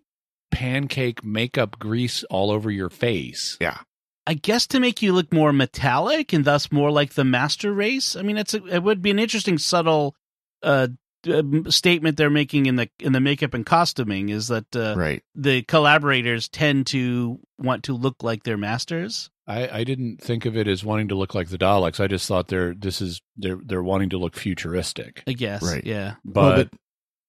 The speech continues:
Speaker 1: wow, everyone in the, at least all, uh, not, maybe not the rebels, but
Speaker 2: Right.
Speaker 1: all of the non-rebels in the future are <laughs> really
Speaker 3: <laughs>
Speaker 1: ridiculously shiny.
Speaker 3: Yeah.
Speaker 2: Yeah. Well, I was gonna, I was gonna say, you know, the rebels weren't wearing that kind of makeup. They looked,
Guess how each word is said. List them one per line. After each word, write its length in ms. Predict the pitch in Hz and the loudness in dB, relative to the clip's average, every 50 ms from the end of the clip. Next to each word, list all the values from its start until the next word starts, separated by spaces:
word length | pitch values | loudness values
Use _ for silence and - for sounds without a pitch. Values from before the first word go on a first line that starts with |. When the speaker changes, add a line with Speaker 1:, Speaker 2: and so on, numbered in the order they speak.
| - | -12
Speaker 1:
wow, 520 | 151 107 107 113 113 113 107 101 92 90 90 | -4 0 4 4 6 6 6 6 4 4 2
everyone 460 | 95 113 123 127 185 214 117 208 190 | 0 0 0 0 0 2 2 2 2
in 120 | 190 175 | 2 2
the, 240 | 156 147 139 120 - | 4 4 4 4 2
at 220 | - 113 120 120 | 4 4 4 4
least 280 | 113 127 151 165 - - | 4 4 4 2 4 4
all, 200 | 143 123 131 135 139 | 4 4 4 4 4
uh, 120 | 113 113 | 2 2
not, 240 | 113 113 117 131 123 | 2 4 2 2 4
maybe 240 | 127 123 123 131 127 | 4 4 4 4 4
not 180 | 120 113 - | 4 2 2
the 100 | - 104 | 2 0
rebels, 540 | 92 98 104 104 85 80 71 69 71 71 - - - | 0 2 2 2 2 -2 -6 -10 -10 -12 -12 -6 -4
but 240 | 101 92 90 90 - | -2 -2 -2 -2 -2
Speaker 2:
Right. 160 | 98 87 - - | -2 -4 -2 0
Speaker 1:
all 320 | - 110 117 117 120 127 | 0 2 2 2 2 0
of 80 | 123 110 | 0 0
the 260 | 107 107 101 98 95 90 | 0 2 2 0 0 0
non-rebels 920 | 92 95 101 104 104 110 117 120 113 101 95 90 85 82 87 87 82 87 | 0 2 4 4 4 4 4 4 4 4 2 2 2 2 0 -2 0 -2
in 120 | 90 82 | -2 -2
the 60 | 82 85 | -2 -2
future 480 | - - 95 85 82 - - 92 85 | -2 -2 -2 -2 -2 -2 -2 0 0
are 140 | 90 87 101 | 0 0 0
<laughs> 120 | 90 - | 0 0
really 460 | - 131 - - 160 143 113 110 98 - - - | 0 0 2 2 2 2 2 0 -2 -4 -8 -4
Speaker 3:
<laughs> 300 | - 165 - - - - | -4 -4 -4 -4 -4 -2
Speaker 1:
ridiculously 1040 | 113 110 104 - 117 110 - - 131 107 104 104 101 - - 110 107 104 98 104 - _ _ _ _ _ _ _ | -2 -2 -2 0 -2 -2 0 2 2 2 2 2 0 0 -2 -2 -2 -2 -2 -6 -10 _ _ _ _ _ _ _
shiny. 640 | - - - 113 107 104 95 87 80 76 73 85 - - | -6 -4 -2 -2 -2 -2 -2 -4 -6 -8 -10 -12 -12 -10
Speaker 3:
Yeah. 240 | - 120 110 104 101 | -8 -8 -4 -2 0
Speaker 2:
Yeah. 280 | 113 110 95 80 76 - _ - 147 - | 0 2 0 0 -4 -8 _ -14 -8 -2
Well, 100 | - 131 | 2 2
I 40 | 143 | 4
was 80 | 131 117 | 4 4
gonna, 140 | 131 104 | 4 2
I 40 | 101 | 2
was 100 | 113 98 | 0 0
gonna 180 | - 104 101 92 | 0 0 0 -2
say, 460 | - - - - 123 120 113 104 95 82 - | -2 -4 -2 2 2 4 4 2 2 0 -2
you 200 | 87 95 92 85 | -2 0 0 0
know, 60 | 78 | 0
the 80 | 92 87 | 0 2
rebels 320 | 92 110 101 98 92 78 | 2 4 4 2 0 0
weren't 280 | 76 98 123 147 156 - | 2 2 2 2 2 0
wearing 280 | 139 110 98 90 85 | 0 0 2 2 0
that 180 | 85 87 85 78 | 0 0 -2 0
kind 140 | - 95 87 | 0 0 0
of 40 | 82 | 0
makeup. 300 | 82 80 - 90 85 - | -2 -2 -2 -4 -4 -2
They 100 | 95 92 | 0 0
looked, 260 | 92 87 - - | 0 0 -2 -6